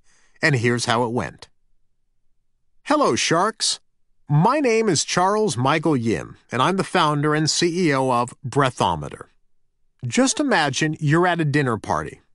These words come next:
or at a tailgate, or at a bar with some friends, having some champagne. Would anybody care for a glass? You know how it goes.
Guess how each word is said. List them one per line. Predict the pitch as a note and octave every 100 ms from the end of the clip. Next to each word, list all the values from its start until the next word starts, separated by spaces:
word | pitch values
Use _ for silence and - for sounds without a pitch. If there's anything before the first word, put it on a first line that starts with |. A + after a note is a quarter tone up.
| _
or | - F#2+ B2
at | C3+ D3
a |
tailgate, | D3 F3+ F3+ B2+ F2 B1+ - - _ _ -
or | F3
at | G3 F#3+
a |
bar | D3 G3+ E3+ F#2+ G2
with | A2+
some | - D#3
friends, | - F#3 D#3 F2 C#2+ - _ - -
having | G#3 C4 A3
some | F#3+ E3
champagne. | - F3 D#3 D3+ E3 G#2 C#2+ - _ _ _ _ _ _ _ -
Would | A2+
anybody | A2+ C3 A2+ G2+
care | - G2+ G#2
for | - D3+
a |
glass? | D3 E3 A3 B3+ - - _ _ _ _ _ _ _ _ _ _ _ -
You | F#4
know | F#4+
how | F#3+ F#3+ A2+
it | F#2
goes. | D#2+ A1+ - -